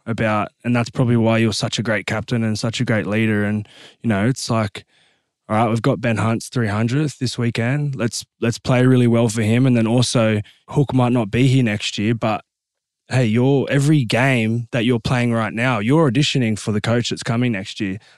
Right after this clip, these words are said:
Like, that's the mentality that those guys need to have and probably change from,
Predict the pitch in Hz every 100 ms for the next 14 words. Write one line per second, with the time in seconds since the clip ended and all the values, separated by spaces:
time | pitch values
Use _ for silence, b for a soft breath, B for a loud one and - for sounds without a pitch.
0 | b 113 143 135 - 135 120 113 - 117
1 | 131 120 110 117 113 - 117 110 117 113
2 | 110 - 117 110 110 104 104 B B B
3 | - 117 113 - 110 117 117 - 120 113
4 | 107 101